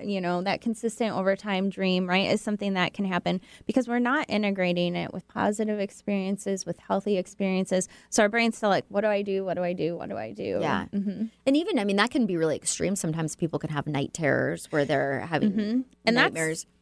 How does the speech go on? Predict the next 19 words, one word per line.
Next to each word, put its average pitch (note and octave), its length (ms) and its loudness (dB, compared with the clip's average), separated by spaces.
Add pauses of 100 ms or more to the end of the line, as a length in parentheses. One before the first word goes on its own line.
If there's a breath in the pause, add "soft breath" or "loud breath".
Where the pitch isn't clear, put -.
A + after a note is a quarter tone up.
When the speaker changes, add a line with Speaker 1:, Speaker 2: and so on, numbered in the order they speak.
(240)
Speaker 1:
yeah, G3+ 180 6
that's F#3+ 200 2
a E3 40 6
Speaker 2:
Yeah. E3+ 60 0
Speaker 1:
huge C4+ 520 2
symptom G3+ 460 0
a F3+ 80 2
lot F3+ 220 4
of F#3 100 0
times F3 580 2
of E3 440 2
Speaker 2:
Trauma. E3+ 340 0
Speaker 1:
P F#3+ 60 0
T E3+ 40 -4
S C#3+ 240 -2
D. F3+ 460 0
Yeah, F#3+ 180 4
we G3 160 0
can't B3+ 320 0